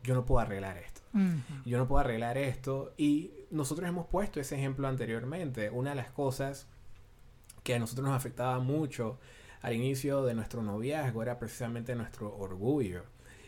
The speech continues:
Speaker 1: Y nosotros llegamos a ese punto donde reconocimos que sí, teníamos que intentar la forma de cambiar, pero al final teníamos que entregárselo a, a Dios. Y era él,
Speaker 2: Completamente.
Speaker 1: y era él quien iba a poder hacer ese cambio en nosotros, pero teníamos que tomar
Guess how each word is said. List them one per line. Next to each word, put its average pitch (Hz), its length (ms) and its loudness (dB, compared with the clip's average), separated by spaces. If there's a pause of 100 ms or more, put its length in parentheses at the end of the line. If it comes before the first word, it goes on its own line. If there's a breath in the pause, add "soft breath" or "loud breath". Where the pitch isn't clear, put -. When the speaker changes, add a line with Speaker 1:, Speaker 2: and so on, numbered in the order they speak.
(200 loud breath)
Speaker 1:
Y 123 600 0 (180)
nosotros 131 460 0
llegamos 127 340 2
a 127 60 2
ese 127 160 -2
punto 131 300 2
donde 123 200 2
reconocimos 113 960 -2 (540 loud breath)
que 120 500 -2 (720)
sí, 175 240 2
teníamos 127 480 0
que - 120 -2
intentar 123 600 0
la 113 140 -2
forma 131 420 0
de 104 120 0
cambiar, 117 680 0
pero 107 140 -4
al 104 80 -2
final 117 260 -6
teníamos 120 300 -2
que 117 60 -8
entregárselo 98 540 -6
a, 92 280 -10
a 95 120 -4
Dios. 123 460 2 (600 loud breath)
Y 127 160 4
era 185 160 8
él, 185 60 4
Speaker 2:
Completamente. 165 580 2
Speaker 1:
y 131 140 4
era 139 220 4
él 147 520 2
quien 127 200 2
iba 127 160 4
a 131 60 -2
poder 123 220 2
hacer 131 180 -4
ese 131 180 -2
cambio 185 320 0
en 107 80 0
nosotros, 101 600 -4
pero 117 220 2
teníamos 123 380 0
que 113 200 0
tomar 120 420 2